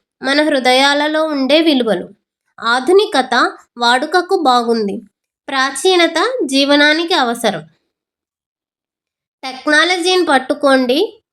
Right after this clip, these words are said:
కానీ తత్వజ్ఞానాన్ని వదులుకోకండి. మీ జీవితంలో ప్రాచీన జ్ఞానాన్ని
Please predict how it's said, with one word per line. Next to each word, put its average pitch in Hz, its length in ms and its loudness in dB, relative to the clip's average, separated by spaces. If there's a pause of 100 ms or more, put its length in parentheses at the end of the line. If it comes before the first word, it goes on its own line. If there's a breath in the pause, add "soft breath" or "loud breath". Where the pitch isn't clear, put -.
(160)
కానీ 254 500 -4 (360 soft breath)
తత్వజ్ఞానాన్ని 302 880 0
వదులుకోకండి. 247 840 -2 (920)
మీ 302 240 0
జీవితంలో 320 880 -2 (240)
ప్రాచీన 269 520 0
జ్ఞానాన్ని 302 840 0